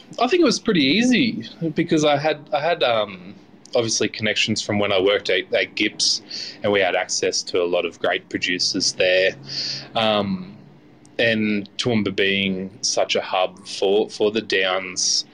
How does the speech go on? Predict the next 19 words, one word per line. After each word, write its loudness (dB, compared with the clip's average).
to 0
access -2
great -2
beef, -2
um, -2
to -2
have 0
the 2
Lockyer 0
Valley 2
just -4
down 0
the 0
range, -2
to 0
have 2
access 0
to 0
great 0